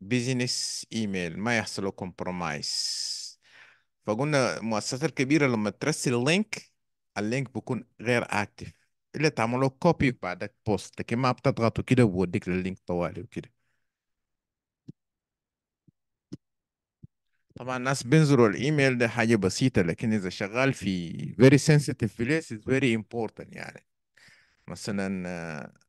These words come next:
في محلات انت بكون عندك more than one email، مثلًا ايميل عادية وعندك ايميل for sensitive data. مثلًا ما تقدر ترسل ايميل من، من sensitive ل بتاع.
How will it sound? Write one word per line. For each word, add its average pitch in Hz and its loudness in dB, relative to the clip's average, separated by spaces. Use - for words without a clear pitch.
في 117 -12
محلات 107 -2
انت 123 -4
بكون 123 -2
عندك 117 2
more 135 4
than 104 2
one - -8
email، 95 2
مثلًا - -8
ايميل 123 2
عادية 107 6
وعندك 135 2
ايميل 120 0
for 92 -6
sensitive - -2
data. 92 0
مثلًا 80 -6
ما 120 -2
تقدر 131 -2
ترسل 117 -2
ايميل 117 0
من، 95 -2
من 95 -6
sensitive 165 0
ل 95 0
بتاع. 98 -8